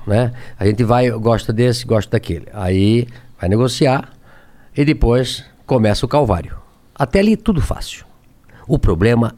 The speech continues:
é o alvará. O alvará é mais difícil do que achar o terreno.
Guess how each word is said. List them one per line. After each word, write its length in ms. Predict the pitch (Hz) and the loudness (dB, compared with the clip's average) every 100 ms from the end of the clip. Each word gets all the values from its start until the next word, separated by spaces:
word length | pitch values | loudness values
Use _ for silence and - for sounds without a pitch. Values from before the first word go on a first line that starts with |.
| - | -6
é 120 | 113 | 0
o 180 | 101 85 | 0 2
alvará. 640 | 90 104 82 92 87 - - - - - - - - | 2 2 0 0 0 -2 -6 -10 -14 -14 -18 -14 -2
O 80 | 135 | 2
alvará 680 | 139 151 147 117 113 151 170 156 143 - - - | 4 4 4 4 4 2 0 -4 -6 -10 -14 -4
é 180 | 156 175 | 2 2
mais 220 | 175 185 | 4 2
difícil 280 | 165 175 156 | 2 2 2
do 40 | |
que 80 | 151 | 2
achar 180 | 151 220 | 2 2
o 60 | 226 | 2
terreno. 480 | 196 180 185 185 | 2 4 2 0